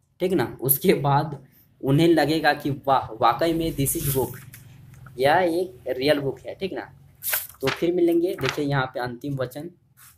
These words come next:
कुछ झलके दिखाए गए हैं, ओशो की वेबसाइट में आप जाके चेक कर सकते हैं।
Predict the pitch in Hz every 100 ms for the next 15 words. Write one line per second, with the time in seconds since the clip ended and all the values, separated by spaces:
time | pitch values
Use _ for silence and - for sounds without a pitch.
0 | _ - - _ _ - 123 - 113 -
1 | 127 127 123 123 123 113 113 123 120 117
2 | 107 - 110 113 113 107 - 101 101 107
3 | - 110 117 - - - 113 127